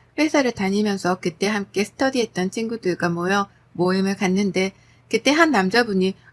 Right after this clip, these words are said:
저에게 호감을 표시하더군요. 그 남자분은 옛날부터 저를 마음에 담아두셨는데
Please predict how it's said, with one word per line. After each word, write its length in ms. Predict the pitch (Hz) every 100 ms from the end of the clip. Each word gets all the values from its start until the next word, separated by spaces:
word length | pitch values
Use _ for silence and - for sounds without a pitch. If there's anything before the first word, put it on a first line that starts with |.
| -
저에게 380 | 180 180 180 202
호감을 360 | 269 294 254
표시하더군요. 920 | - 294 330 320 302 262 202 190 196 190 _ _ _ -
그 100 | 285
남자분은 680 | 226 185 196 247 226 208
옛날부터 480 | 202 180 214 220 196
저를 280 | 190 180 180
마음에 300 | 170 175 190
담아두셨는데 920 | 190 185 202 208 196 175 175 185 214